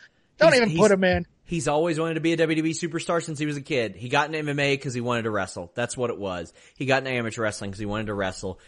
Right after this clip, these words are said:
Speaker 1: You
Speaker 2: He's
Speaker 1: have
Speaker 2: always
Speaker 1: guys in N X T who can get a little bit of heat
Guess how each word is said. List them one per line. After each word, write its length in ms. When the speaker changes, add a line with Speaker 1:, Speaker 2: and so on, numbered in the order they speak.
Speaker 1:
You 100
Speaker 2:
He's 80
Speaker 1:
have 200
Speaker 2:
always 100
Speaker 1:
guys 520
in 100
N 180
X 220
T 380
who 140
can 200
get 160
a 40
little 200
bit 100
of 100
heat 420